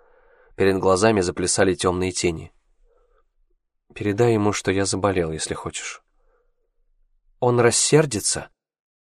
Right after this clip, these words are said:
Люциан замолк. "Послушай, ты должен подчиняться мне. Тебе платят за работу. Ты слуга". Кулаки у меня так и чесались ударить его,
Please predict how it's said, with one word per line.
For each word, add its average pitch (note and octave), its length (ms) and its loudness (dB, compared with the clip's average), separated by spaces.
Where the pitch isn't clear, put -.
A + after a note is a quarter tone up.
Люциан F#2+ 440 -2
замолк. G2 500 0
"Послушай, G#2+ 640 -2
ты B2+ 240 -2
должен C3 380 6
подчиняться C3+ 600 2
мне. E2+ 280 -6
Тебе B2 280 4
платят B2+ 420 6
за C3 100 0
работу. C#3+ 480 2
Ты C3 100 -4
слуга". E3+ 480 4
Кулаки G#2+ 480 0
у A#2 80 4
меня G#2+ 260 2
так - 240 -4
и - 40 -8
чесались G#2 640 0
ударить G#2+ 480 0
его, D#2 340 -8